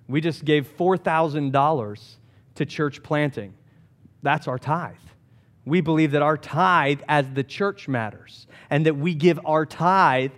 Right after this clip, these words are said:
to the local church because the local church is the hope of the world. So each month, ten percent of everything that we bring in, we give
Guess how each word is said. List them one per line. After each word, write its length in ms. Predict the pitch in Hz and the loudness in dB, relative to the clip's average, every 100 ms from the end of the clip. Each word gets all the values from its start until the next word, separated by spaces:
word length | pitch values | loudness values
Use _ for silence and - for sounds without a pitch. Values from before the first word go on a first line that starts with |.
| - - - | -18 -20 -4
to 320 | 208 220 185 | 2 4 4
the 100 | 170 | 4
local 340 | 160 151 160 143 | 4 2 0 -2
church 440 | 220 170 143 - - - | 0 0 -2 -10 -20 -4
because 640 | 165 170 196 214 170 170 - - | -2 0 2 4 2 -2 -8 -2
the 100 | 170 | 2
local 300 | 170 170 160 | 4 4 0
church 380 | - 196 151 - | 0 2 2 -2
is 160 | 156 | -2
the 80 | 151 | 0
hope 240 | 143 170 160 | 2 0 -2
of 100 | 143 | -2
the 80 | |
world. 240 | 160 156 - | 0 0 -2
So 100 | - | -6
each 260 | 190 202 196 | -4 -2 2
month, 220 | 208 170 - - | 0 0 -10 -10
ten 220 | - 214 214 | 0 2 2
percent 340 | 196 - 202 | -4 0 2
of 80 | 165 | 4
everything 460 | 175 226 - 226 | 4 2 0 0
that 120 | 196 156 | 0 -2
we 140 | 196 | -2
bring 280 | 175 196 208 | 0 2 2
in, 300 | 226 175 170 - | 2 0 -2 -10
we 220 | 156 196 170 | -2 0 0
give 580 | 139 190 226 165 160 | 2 6 8 8 2